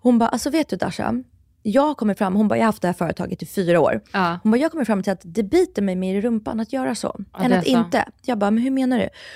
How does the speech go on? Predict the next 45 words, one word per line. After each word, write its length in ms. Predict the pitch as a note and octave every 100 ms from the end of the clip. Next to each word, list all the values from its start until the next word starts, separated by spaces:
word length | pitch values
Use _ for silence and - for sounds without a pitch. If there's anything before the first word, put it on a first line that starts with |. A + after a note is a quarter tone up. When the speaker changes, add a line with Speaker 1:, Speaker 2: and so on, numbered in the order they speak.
| -
Speaker 1:
Hon 280 | - C4 A#3
bara, 200 | G3+ -
"Om 160 | B3 D4+
jag 160 | C#4+
gör 260 | A3 A#3 F#3
det, 260 | - - - _ _ _
då 140 | D#4 D4
blir 420 | A3 A#3 F3+ - _ -
den 360 | F3+ C#4+ D4+
kunden 420 | B3 G#3 F#3 - - _ A#4
alltid 360 | C4 F3 - F#3
lite 280 | F3+ F#3+ A#3+
irriterad 480 | C4 - F#4 E4 -
och 160 | A3+
Speaker 2:
Mm. 80 | A3+
Speaker 1:
offended. 340 | C#4 A#3 F#3 G3+ - - -
Och 160 | - - F#4+
oftast 760 | - - - - - - - _ _ -
kommer 260 | C#4+ A3+
de 120 | A#3 D4+
inte 160 | D#4
tillbaka." 400 | D4+ F4+ G3 - F#3+
Speaker 2:
Nej, 320 | F3+ F3+ F3 - _ - - -
det 120 | A3+
köper 320 | A3 G#3 -
jag. 200 | E3+ F#2+ F3+ _ - - -
Speaker 1:
Men 80 | D#4+
jag 140 | F#4
kan 80 | F4+
köpa 180 | - F4
också, 160 | -
men 60 | C#4
samtidigt 420 | F4+ G#3+ F4+ F4
är 40 |
det 40 | C#4
så 100 | B3
här, 40 |
man 140 | A#3+ C4
måste 240 | D4 -
ju 20 |
också 160 | D4 B3+
förstå 240 | B3 -
själv 320 | C#4+ - D4+ A3+
att 220 | A3 _ G#3 - _ - F#3+ F3+
de 320 | D4+ E4+ E4+